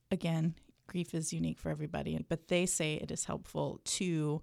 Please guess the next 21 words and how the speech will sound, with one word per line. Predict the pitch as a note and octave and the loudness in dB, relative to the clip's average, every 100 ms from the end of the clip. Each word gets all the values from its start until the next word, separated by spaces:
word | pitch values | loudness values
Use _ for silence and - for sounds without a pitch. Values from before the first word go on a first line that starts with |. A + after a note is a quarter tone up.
| - | 2
A, | G3 F#3 E3 D#3+ - | 6 8 6 4 2
name | F#3+ F#3+ G3 G#3+ | 6 8 8 8
those | F#3+ F3+ | 6 4
feelings | - - E3 D#3 D3+ D3+ D#3 | 0 0 0 2 2 0 0
and | - D#3+ | 0 0
acknowledge | D3+ D#3+ D3+ D3 - | 2 2 2 0 -2
they're | C#3+ | -2
there. | D#3+ D3 F2 - | 0 -2 -2 -6
Then | D#3+ F#3+ F#3 F#3 G3 - - | -2 4 6 6 6 2 -4
acknowledge | F3+ F3 E3+ E3 E3 - | 0 4 4 4 2 2
that | D#3+ D#3 | 0 0
it | - D#3 - | 2 0 2
is | D#3+ D#3 D#3+ - | 2 4 2 0
a | D#3+ | 0
natural | D#3+ D3 D3+ - D#3 | 2 2 0 -4 -4
part | D#3 - D3+ C#3 - - - - - - - _ _ - | -4 0 2 2 -2 -12 -14 -20 -20 -20 -20 _ _ 4
of | D#3+ D3+ D3+ - - - | 4 4 0 -6 -14 -2
the | E3 | 0
death | D#3 D3 - | 2 0 2
and | D#3 | 0
dying | D3+ D3+ D3 D3 D3 | 0 0 0 0 0